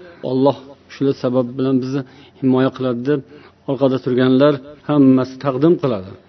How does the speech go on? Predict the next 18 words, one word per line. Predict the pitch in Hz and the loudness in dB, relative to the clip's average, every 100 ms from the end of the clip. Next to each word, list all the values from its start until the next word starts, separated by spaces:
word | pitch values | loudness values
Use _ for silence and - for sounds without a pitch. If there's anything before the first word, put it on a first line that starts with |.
| _ _ 139 | _ _ -2
Askarlar | 147 - 156 151 156 | 0 4 4 6 4
och | 143 135 | 2 0
ekan, | 160 175 165 165 - - - _ | 2 4 4 4 0 -14 -20 _
shahar | - 151 139 160 160 | -8 -4 0 0 0
aholisi | 147 - 147 147 151 - | -8 -4 0 2 0 -2
qanaqa | - 196 143 | -2 0 0
bo'ladi? | 120 113 107 - - - _ | -2 -6 -10 -16 -20 -20 _
Ular | 139 151 | 2 4
undan | 180 165 170 196 | 6 6 8 8
ham | 180 | 6
ko'ra | 165 147 | 2 -4
ochroq. | 135 120 - 131 95 _ _ _ - | -4 -12 -12 -10 -12 _ _ _ 0
"Mayli, | 139 143 131 | 2 4 2
bergin | 135 170 139 131 123 - | 0 2 4 2 -2 -4
boshqalarga | 131 - 131 120 117 | -6 -4 -6 -4 -4
ham", | 117 113 113 _ _ _ _ | -4 -8 -12 _ _ _ _
dedilar. | 151 131 117 95 - - _ _ _ - - | -2 0 0 -2 -18 -20 _ _ _ -20 -16
Hammani | - 151 165 160 160 | 0 4 6 6 4